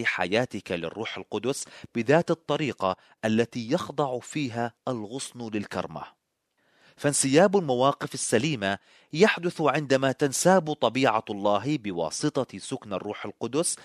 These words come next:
في حياتنا إلى الحد الذي يجعلنا فيه مثمرين. إذن، ما الذي رأيناه؟ إننا نمجد الله من خلال إثمارنا. والآن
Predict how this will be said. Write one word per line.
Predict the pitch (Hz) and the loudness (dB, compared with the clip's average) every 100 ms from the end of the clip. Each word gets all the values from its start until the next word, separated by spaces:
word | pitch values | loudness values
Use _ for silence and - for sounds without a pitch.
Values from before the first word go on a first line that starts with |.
| - | -14
في | - 104 | -8 -6
حياتنا | - 92 98 110 120 123 175 - _ _ _ | -2 0 2 2 2 2 0 -2 _ _ _
إلى | 170 175 | 8 8
الحد | 165 - 226 180 | 6 6 4 4
الذي | 185 180 160 151 | 4 4 4 2
يجعلنا | 156 120 113 160 160 139 | 2 2 2 2 0 -2
فيه | - 143 113 117 110 - _ - | -2 -4 0 0 0 -4 _ -6
مثمرين. | 147 - 120 117 107 82 - - _ _ _ _ | -6 -6 -4 -2 -2 -4 -12 -20 _ _ _ _
إذن، | 127 107 95 85 _ _ _ _ _ _ | -2 -2 -6 -12 _ _ _ _ _ _
ما | 95 | -6
الذي | 92 135 117 | 0 2 2
رأيناه؟ | 98 87 98 92 101 151 175 - _ _ _ _ _ _ | -2 -2 -2 -2 0 -2 -4 -14 _ _ _ _ _ _
إننا | 139 131 110 104 98 95 _ | 0 2 0 0 -2 -4 _
نمجد | 107 107 113 180 160 165 | -14 -6 -4 -4 -4 -4
الله | 151 127 123 120 - _ _ _ - | -2 2 2 2 -2 _ _ _ -6
من | 135 | -6
خلال | - - 101 113 95 92 90 _ _ - | -6 -4 2 4 2 -2 -8 _ _ -12
إثمارنا. | - 113 113 95 80 73 - _ _ _ _ _ _ _ _ | -12 -4 -2 0 -4 -12 -16 _ _ _ _ _ _ _ _
والآن | 170 175 160 160 156 | 4 4 4 2 0